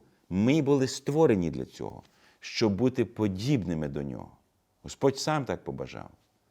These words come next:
Він про це сам і сказав. "Створімо людину за образом нашим, за подобою нашою.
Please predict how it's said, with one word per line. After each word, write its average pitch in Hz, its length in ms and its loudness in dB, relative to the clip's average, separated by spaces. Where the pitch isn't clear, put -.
Він 92 120 0
про 107 120 2
це 120 160 0
сам 127 280 2
і 120 40 -4
сказав. - 520 -10
"Створімо 127 500 6
людину 113 400 4
за 107 160 2
образом 123 480 0
нашим, 139 440 -8
за 101 160 -2
подобою 104 680 2
нашою. - 500 -10